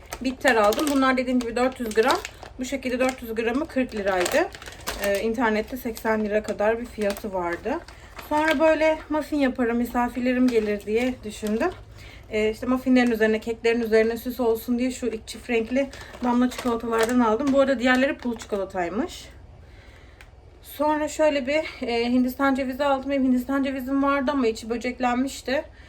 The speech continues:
E, o yüzden onu atmak zorunda kaldım. O yüzden böyle bir tane Hindistan cevizi aldım. Dün akşam çekmecelerimi düzenlerken, e, üç tane kabartma tozumun kaldığını gördüm ve böyle ikili bir şekilde beş, beş buçuk lira gibi bir şeydi bu.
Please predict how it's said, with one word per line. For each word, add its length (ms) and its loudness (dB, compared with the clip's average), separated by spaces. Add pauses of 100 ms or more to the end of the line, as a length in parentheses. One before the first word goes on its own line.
(240)
E, 200 -6
o 100 0
yüzden 160 -4
onu 160 0
atmak 300 -2
zorunda 260 -2
kaldım. 400 -2 (560)
O 80 -6
yüzden 340 -2
böyle 180 0
bir 80 -10
tane 380 -2 (600)
Hindistan 520 -4
cevizi 360 -2
aldım. 380 -2 (180)
Dün 100 2
akşam 400 2 (380)
çekmecelerimi 720 2
düzenlerken, 840 2 (520)
e, 320 2 (180)
üç 140 -10
tane 240 4
kabartma 420 0
tozumun 360 0
kaldığını 440 2
gördüm 460 2
ve 120 2
böyle 280 0
ikili 340 -2 (160)
bir 40 -6
şekilde 560 -4
beş, 520 -6 (260)
beş 220 -6
buçuk 260 -20
lira 120 -8
gibi 220 -6
bir 60 -10
şeydi 360 -2
bu. 100 -4